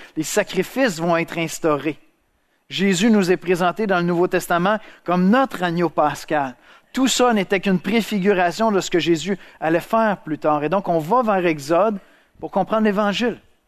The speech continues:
pour comprendre beaucoup mieux l'Évangile de Jésus-Christ. On va vers le livre d'Exode aussi pour apprendre des leçons pratiques de foi. Parce qu'Israël va apprendre à marcher par la foi.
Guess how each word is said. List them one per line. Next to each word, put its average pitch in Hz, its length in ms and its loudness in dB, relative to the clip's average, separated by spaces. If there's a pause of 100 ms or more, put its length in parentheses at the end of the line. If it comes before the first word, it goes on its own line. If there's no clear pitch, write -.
(400)
pour 160 140 -10
comprendre 190 480 -2
beaucoup 220 300 -2
mieux 180 360 2 (360)
l'Évangile 175 560 0
de 165 100 0
Jésus-Christ. 151 960 -8 (1200)
On 131 80 -14
va 165 140 -2
vers 165 160 2
le 160 100 4
livre 165 200 0
d'Exode 156 460 -2
aussi 156 240 -10
pour 143 200 -6
apprendre 160 420 -4
des 139 100 -8
leçons 131 360 -10
pratiques - 460 -12
de 127 80 -14
foi. - 340 -18 (1300)
Parce - 160 -20
qu'Israël 156 580 0 (140)
va 175 400 2
apprendre 160 540 -4
à 143 80 0
marcher 139 340 -4
par 139 220 -2
la 131 100 -2
foi. 135 380 -10